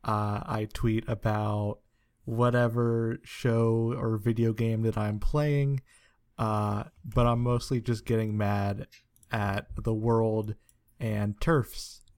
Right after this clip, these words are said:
That's me. Um, and I think that's a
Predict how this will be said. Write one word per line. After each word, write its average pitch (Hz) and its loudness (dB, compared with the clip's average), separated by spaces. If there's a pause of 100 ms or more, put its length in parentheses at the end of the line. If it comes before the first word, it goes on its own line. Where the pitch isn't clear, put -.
(440)
That's - -6
me. 151 2 (680)
Um, 131 4 (640)
and 117 -4
I 120 0 (120)
think 202 -2
that's 156 -4
a 110 -2